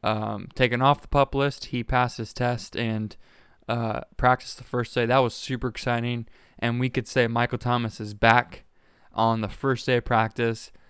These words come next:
But now I'm saying Michael Thomas is back in a different way, because there was obviously lots of question marks when he returned to the field. You know, Michael Thomas isn't going to beat you with his speed. He's gonna beat you with his route running, his cutting,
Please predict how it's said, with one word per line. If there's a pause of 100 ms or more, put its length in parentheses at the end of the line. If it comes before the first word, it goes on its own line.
(260)
But
now
I'm
saying
Michael
Thomas
is
back
in
a
different
way, (420)
because
there
was
obviously (160)
lots
of
question
marks
when
he
returned
to
the
field. (360)
You
know, (600)
Michael
Thomas
isn't
going
to
beat
you
with
his
speed.
He's
gonna
beat
you
with
his
route
running,
his
cutting,